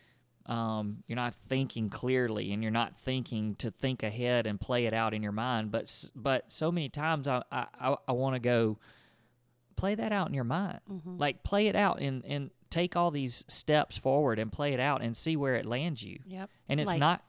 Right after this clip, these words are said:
Speaker 2: then what?
Speaker 1: Yeah.
Speaker 2: Then what?
Speaker 1: Then
Speaker 2: Okay,
Speaker 1: what?
Speaker 2: you make this choice, then what?
Speaker 1: Right.
Speaker 2: Okay. Okay. Then what?
Speaker 1: Then what?
Speaker 2: And if you just keep going down that path, it never leads anywhere good.
Speaker 1: Right. And you can,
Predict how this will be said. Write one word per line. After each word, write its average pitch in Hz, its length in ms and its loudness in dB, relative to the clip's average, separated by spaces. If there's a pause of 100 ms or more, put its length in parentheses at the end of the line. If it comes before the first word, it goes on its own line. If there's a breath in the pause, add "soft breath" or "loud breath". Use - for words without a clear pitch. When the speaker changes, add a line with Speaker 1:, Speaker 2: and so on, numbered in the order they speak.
(120)
Speaker 2:
then 214 340 2
what? 135 240 -6 (100)
Speaker 1:
Yeah. 151 320 2 (260)
Speaker 2:
Then 180 300 -2
what? - 280 -8
Speaker 1:
Then 151 240 2
Speaker 2:
Okay, 135 100 4
Speaker 1:
what? 101 140 2
Speaker 2:
you 185 60 -2
make 180 220 -2
this 202 240 -2
choice, 180 440 -6
then 160 300 -2
what? 135 180 -8
Speaker 1:
Right. 135 360 0
Speaker 2:
Okay. 147 360 -6 (540 soft breath)
Okay. 151 380 -8 (140)
Then 247 280 -4
what? 139 200 -8 (140)
Speaker 1:
Then 123 260 -6
what? 113 160 -4
Speaker 2:
And 180 140 -2
if 175 160 -8
you 180 120 -6
just 175 320 -6
keep - 240 -8
going 185 280 -2
down 165 240 -4
that 165 160 -10
path, 185 280 -8
it - 120 -10
never 185 460 0
leads 185 300 -6
anywhere 185 360 -6
good. 190 360 -6
Speaker 1:
Right. 123 400 4
And 139 200 -2
you 175 100 2
can, 185 260 0